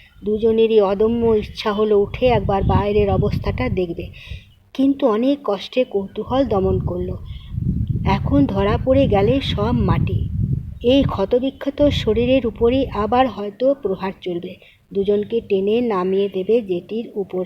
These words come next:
থেকে। এত রাতে বাড়ি ফিরে যাওয়া অসম্ভব। বাড়ি ফিরে গেলেও সেখানে কী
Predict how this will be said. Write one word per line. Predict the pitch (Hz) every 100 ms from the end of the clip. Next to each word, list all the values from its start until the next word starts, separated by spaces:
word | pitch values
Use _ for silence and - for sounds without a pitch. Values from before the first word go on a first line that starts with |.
| 185
থেকে। | - - 185 - _ - - -
এত | 185 190
রাতে | 233 220 190 - 233
বাড়ি | 202 185 208
ফিরে | 202 196 202
যাওয়া | 202 208 220 233 -
অসম্ভব। | 214 - 254 254 202 180 - - - _ -
বাড়ি | 180 180 208 220
ফিরে | - 190 208 214
গেলেও | 190 185 233
সেখানে | 262 - 185 208 208
কী | 202 202